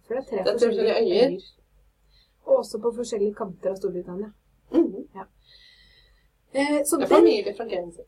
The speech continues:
Speaker 1: Har vi det?
Speaker 2: Mhm.
Speaker 1: Å, Gud.
Speaker 2: Ja, ja.
Speaker 1: Ja, ja.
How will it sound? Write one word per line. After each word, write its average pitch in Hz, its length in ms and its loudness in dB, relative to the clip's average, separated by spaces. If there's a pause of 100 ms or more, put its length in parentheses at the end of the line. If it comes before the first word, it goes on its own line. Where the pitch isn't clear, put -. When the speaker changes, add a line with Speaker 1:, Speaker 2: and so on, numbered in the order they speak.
(500)
Speaker 1:
Har 170 340 -10
vi 180 60 -6
det? 466 180 4
Speaker 2:
Mhm. 165 120 -10 (840)
Speaker 1:
Å, - 80 -16 (280)
Gud. - 340 -20 (500)
Speaker 2:
Ja, 151 200 -20
ja. 370 300 -2
Speaker 1:
Ja, 226 120 -8
ja. 370 160 -6